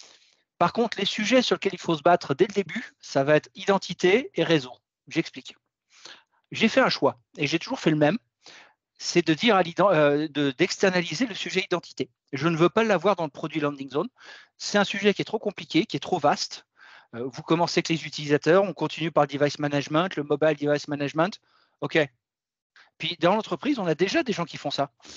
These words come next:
On a déjà de l'Office trois cent soixante-cinq, on a déjà de la gestion de poste de travail. Ok, bah, ils font ça très bien. Pas de problème. Je vais leur dire une chose très bête.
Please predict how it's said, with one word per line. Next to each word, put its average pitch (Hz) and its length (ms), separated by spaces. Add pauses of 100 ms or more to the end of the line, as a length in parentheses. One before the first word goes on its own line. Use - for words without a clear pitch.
(220)
On 131 100
a 143 80
déjà 160 240
de - 60
l'Office 185 240
trois 147 140
cent 151 140
soixante-cinq, 151 560
on 135 100
a 139 100
déjà 180 340
de 277 60
la 175 80
gestion 151 260
de 143 60
poste 143 200
de 139 60
travail. 147 540 (420)
Ok, 160 180 (120)
bah, 160 80
ils 143 60
font 147 120
ça 156 140
très - 140
bien. 151 220 (420)
Pas 208 120
de - 40
problème. 170 460 (460)
Je - 120
vais 165 60
leur 170 160
dire 175 140
une 165 80
chose - 200
très - 160
bête. - 300